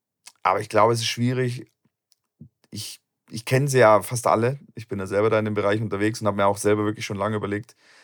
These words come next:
solche Videos selber zu machen und bin da nicht abgeneigt, sowas auch selber mal auf die Beine zu stellen, so Videos zu machen. Aber ich kenn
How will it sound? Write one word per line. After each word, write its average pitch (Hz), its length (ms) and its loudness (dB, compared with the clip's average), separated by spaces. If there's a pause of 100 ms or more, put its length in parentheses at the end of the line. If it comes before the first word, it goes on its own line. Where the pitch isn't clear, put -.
(100)
solche 107 300 -2
Videos 107 220 -2
selber 107 260 4
zu 107 120 -6
machen 113 320 0
und 101 160 -6
bin 104 160 -6
da 104 80 0
nicht 101 160 -6
abgeneigt, 104 420 -6
sowas 101 260 -4
auch 104 80 -4
selber 104 260 -2
mal 110 80 -2
auf 110 80 -4
die - 80 -16
Beine 104 220 -2
zu 110 120 -12
stellen, 107 260 -4
so 107 140 -8
Videos 110 280 -6
zu - 100 -12
machen. 104 360 -4 (880)
Aber 98 800 4 (440)
ich 104 140 -8
kenn 113 480 0